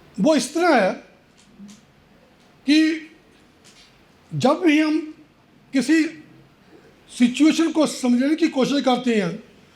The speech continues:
तो हम ये कहते हैं कि कोई बात नहीं है, हम सरकार को लिख के दे देंगे, कोई कानून बना लेंगे, अगर ये कानून अच्छा नहीं है, तो नया कानून बनाया जाएगा। और हमारा जो संविधान है,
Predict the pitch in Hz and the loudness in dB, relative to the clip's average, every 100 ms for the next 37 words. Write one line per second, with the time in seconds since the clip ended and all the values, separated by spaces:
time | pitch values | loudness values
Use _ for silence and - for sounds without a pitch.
0 | _ _ _ 381 311 320 269 359 294 269 | _ _ _ 2 4 2 0 0 0 0
1 | 311 320 339 - 285 294 262 254 269 262 | 0 -2 -4 -2 -2 -2 -2 -2 -4 -4
2 | 277 285 - _ - 254 294 285 - - | -4 -6 -14 _ -6 0 0 -2 -12 -14
3 | - 220 247 247 247 269 233 226 277 254 | -10 -4 0 0 0 -2 -2 -4 -4 -4
4 | 240 226 254 254 302 - - - _ _ | -4 -2 -2 -2 -4 -8 -18 -20 _ _
5 | _ _ _ - 269 262 247 240 285 233 | _ _ _ 0 2 2 4 6 4 4
6 | 240 233 233 247 269 302 - - - - | 2 2 2 2 0 -4 -10 -20 -18 -8
7 | 233 262 294 285 254 262 254 247 269 262 | -4 -2 -2 0 0 0 0 -2 0 2
8 | 277 285 262 240 262 262 254 262 220 233 | 0 2 2 4 2 2 0 2 0 2
9 | 233 226 226 220 220 285 - - - - | 2 2 0 -2 -2 -6 -8 -20 -20 -20
10 | - - - - - - - - - _ | -18 -18 -20 -20 -20 -20 -20 -20 -20 _
11 | - 247 277 285 330 - - 226 240 269 | -2 2 4 2 0 -10 -10 -2 2 4
12 | 294 294 285 277 277 - 262 247 208 220 | 2 2 -2 -2 -2 -4 -6 -4 -2 2
13 | 277 247 | 2 2